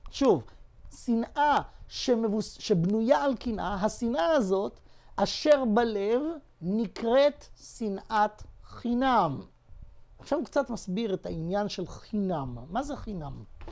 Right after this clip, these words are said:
"והשנאה הזאת אשר", קודם נקרא את דבריו, אחרי זה נבהר את זה. "והשנאה הזאת אשר בלב נקראת שנאת חינם. כי על עסקי חינם וקנאה לבד נכנסת בליבו של אדם, והיא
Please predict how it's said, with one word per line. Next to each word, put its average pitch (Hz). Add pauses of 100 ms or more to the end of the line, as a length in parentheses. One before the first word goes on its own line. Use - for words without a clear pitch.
(680)
"והשנאה 240
הזאת 311
אשר", 269
קודם 294
נקרא 254
את 233
דבריו, 214
אחרי 190
זה 190
נבהר 156
את 135
זה. -
"והשנאה 240
הזאת 285
אשר 247
בלב 220
נקראת 226
שנאת 196
חינם. 185 (720)
כי 254
על 240
עסקי 294
חינם 294 (200)
וקנאה 247
לבד 226
נכנסת 208
בליבו 185
של 160
אדם, 190 (480)
והיא 262